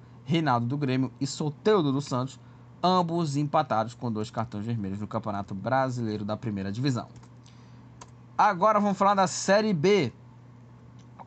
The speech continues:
Última rodada. É, no episódio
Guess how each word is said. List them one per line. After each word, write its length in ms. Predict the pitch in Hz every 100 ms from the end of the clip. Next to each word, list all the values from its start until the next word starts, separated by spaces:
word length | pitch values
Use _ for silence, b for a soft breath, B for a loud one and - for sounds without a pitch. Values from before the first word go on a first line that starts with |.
| -
Última 680 | - 370 339 - - 226 233
rodada. 600 | 214 175 120 101 71 67 - - - - - - - - -
É, 420 | 120 123 120 117
no 140 | 131
episódio 1040 | 208 - 165 139 160 151 123 120 104 90